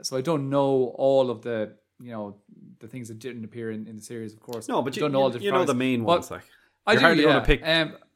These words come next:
Speaker 2: I don't know, the, the cat's wagon, or <laughs> I just made that up, but, you know, there's probably some weird ones out there.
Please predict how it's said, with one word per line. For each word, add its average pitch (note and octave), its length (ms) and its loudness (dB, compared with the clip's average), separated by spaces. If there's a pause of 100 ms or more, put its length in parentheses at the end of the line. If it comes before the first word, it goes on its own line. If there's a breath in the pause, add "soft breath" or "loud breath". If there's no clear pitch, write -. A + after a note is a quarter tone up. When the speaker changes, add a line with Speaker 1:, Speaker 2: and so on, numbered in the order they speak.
Speaker 2:
I A#2 120 -8
don't G2+ 100 -6
know, F#2+ 300 -8
the, G#2 480 -12
the A2+ 100 -6
cat's - 400 -2
wagon, F#2+ 380 -6
or F#2 300 -10
<laughs> - 420 0
I A#2 100 -4
just A2 140 -10
made G#2 160 -8
that G2+ 160 -8
up, F#2+ 160 -12
but, - 180 -12
you C3 60 -8
know, G#2 160 -8
there's F#2+ 140 -14
probably A#2+ 240 -6
some A2 260 -2
weird G#2+ 200 -4
ones G#2 180 -8
out G2+ 160 -10
there. F#2+ 140 -16